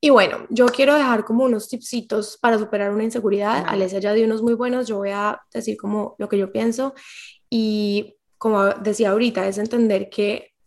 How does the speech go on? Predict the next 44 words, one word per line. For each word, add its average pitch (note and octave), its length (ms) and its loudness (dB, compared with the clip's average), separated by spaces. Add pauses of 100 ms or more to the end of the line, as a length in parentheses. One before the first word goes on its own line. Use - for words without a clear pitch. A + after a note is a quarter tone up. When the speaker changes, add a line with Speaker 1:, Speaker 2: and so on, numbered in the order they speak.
(220)
Speaker 1:
hay G#3 140 0
una A3+ 200 0
parte A#3 460 2
del G3+ 240 -4
A G3+ 120 -2
D G#3+ 300 -2
N, A3 280 0
de G#3 180 -2
predisposiciones G3 720 -4
que - 80 -2
existen, A#3 500 -2
creo G#3+ 160 -4
que - 180 -4
eso G3+ 160 -4
lo G3+ 120 -4
tenemos G3 280 -4
que - 80 -6
entender, G#3+ 460 -2
que G#3 240 -8 (100)
dentro G#3 360 -2
de G3+ 160 0
lo G3 100 -2
que G3 100 -8
somos G#3 500 -2 (580)
podemos A3+ 360 4
trabajar G#3 480 2
con A3 120 0
lo A#3+ 80 0
que A#3 80 -4
tenemos, A3 420 -4
pero G3 220 -4
no F#3+ 100 -2
nos G#3 140 -6
podemos F#3+ 280 0
inventar F#3+ 400 0
una G#3 160 4
persona G#3 300 -2
nueva, G3+ 440 -2
pues G#3 180 -10
como G3+ 280 -8
que - 280 -10 (440)
simplemente G#3+ 440 0
es A#3 100 -2
trabajar G#3+ 360 2